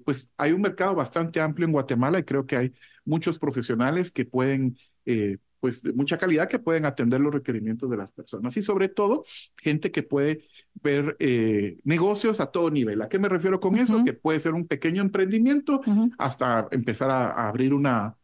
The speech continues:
Speaker 1: una empresa grande, una sociedad con varios socios. Digamos que eso, eso también, eh, tenemos que ir verificando para saber a quién me acerco para que me dé, pues, el mejor consejo posible.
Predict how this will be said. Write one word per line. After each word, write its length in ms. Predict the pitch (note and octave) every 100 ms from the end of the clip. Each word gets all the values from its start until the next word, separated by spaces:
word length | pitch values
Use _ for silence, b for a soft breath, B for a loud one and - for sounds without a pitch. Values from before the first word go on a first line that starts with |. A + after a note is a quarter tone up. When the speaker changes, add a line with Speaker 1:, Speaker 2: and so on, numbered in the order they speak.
| _ _
Speaker 1:
una 460 | - C3+ C3 A2+ F2+
empresa 420 | B2+ A#2 C3 C3+
grande, 320 | F3 A3+ A3+
una 160 | E3+ C3
sociedad 680 | - A2+ - F3 A3+ C4 G#3+
con 160 | A#2 G#2
varios 300 | G#2 B2+ C#3
socios. 520 | A3 G#3+ A3+ G3+ G3+ B B B -
Digamos 360 | C3+ D#3+ E3+
que 220 | - D3 -
eso, 380 | D3 E3 F3+ -
eso 220 | C#3+ E3+
también, 580 | D3 C#3 C#3 D#3+ E3 D#3+
eh, 360 | C3 A2+ G#2+ G#2 _ _ _ _ _ _ - -
tenemos 340 | C3 C#3+ D3
que 100 | -
ir 100 | C#3
verificando 600 | D3+ C3 C3 D3 F3 F#3+
para 280 | F#3 C3+ C#3 _ -
saber 260 | C3 C#3+
a 60 | D3
quién 340 | - C#3+ C#3
me 100 | C#3
acerco 600 | B2+ B2+ F3+ B3+ - C4 - _ _
para 200 | F#3 D#3+
que 120 | -
me 120 | B2+ A#2+
dé, 100 | D#3
pues, 200 | B3+ F3
el 60 |
mejor 260 | C#3+ A#2 C3
consejo 400 | C#3 A#2 B2 -
posible. 360 | B2+ - B2+